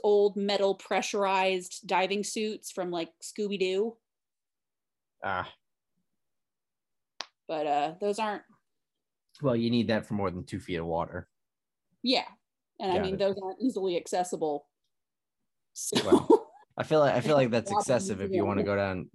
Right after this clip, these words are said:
Speaker 2: dive in the deep end of the Y.
Speaker 1: Yeah. So, uh, those are kind of, I think, the big two that have kind of caused me the most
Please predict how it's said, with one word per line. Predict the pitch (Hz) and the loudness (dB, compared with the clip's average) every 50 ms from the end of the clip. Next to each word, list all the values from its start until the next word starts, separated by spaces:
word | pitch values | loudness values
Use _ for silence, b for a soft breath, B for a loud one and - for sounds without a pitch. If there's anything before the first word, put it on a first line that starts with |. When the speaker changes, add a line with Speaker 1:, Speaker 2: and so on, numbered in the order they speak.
| 98 | -8
Speaker 2:
dive | 92 104 101 101 95 87 | -4 -2 -2 -2 -2 -2
in | 90 90 | -4 -6
the | 87 | -6
deep | 82 82 104 98 - 101 | -6 -4 -6 -6 -4 -6
end | 92 85 85 | -6 -4 -4
of | 82 80 | -6 -6
the | 85 | -4
Y. | 82 87 87 85 80 80 80 80 107 - _ _ _ _ - - - - _ _ _ _ _ _ _ _ _ _ _ _ _ | -4 -2 -2 -2 -2 -2 -4 -6 -8 -12 _ _ _ _ -20 -20 -20 -20 _ _ _ _ _ _ _ _ _ _ _ _ _
Speaker 1:
Yeah. | 175 165 147 113 110 101 101 98 - - _ _ _ _ _ _ _ _ _ _ _ _ _ _ _ _ _ _ _ _ _ | -8 -6 -4 -4 -6 -6 -8 -10 -12 -14 _ _ _ _ _ _ _ _ _ _ _ _ _ _ _ _ _ _ _ _ _
So, | - - - 190 180 175 170 | -18 -10 -6 -4 0 0 2
uh, | 165 160 160 160 160 165 180 190 202 - _ _ _ _ _ _ _ _ _ _ _ _ _ | 2 2 2 0 -2 -4 -6 -10 -12 -16 _ _ _ _ _ _ _ _ _ _ _ _ _
those | 220 233 262 247 | 2 2 2 2
are | 262 254 | 0 -2
kind | - 269 240 233 | -2 -2 0 0
of, | 226 190 | 0 0
I | 202 233 | 0 0
think, | 226 214 208 208 190 | 0 -2 -2 -2 -2
the | 196 190 | -4 -2
big | 175 190 185 185 180 | -2 -2 -2 -2 -6
two | - - 196 185 170 | -6 -6 -4 -2 -2
that | 175 165 | -2 -2
have | 170 170 | -2 -2
kind | - 196 180 170 160 | -4 -4 -4 -4 -4
of | - - | -6 -4
caused | - 185 175 175 175 170 175 - | -2 0 2 2 0 -2 -4 -6
me | 185 180 | -6 -4
the | 170 175 | -4 -2
most | 175 175 170 170 170 - - - - - - - | -2 -2 -2 -2 -2 -6 -10 -16 -18 -18 -20 -20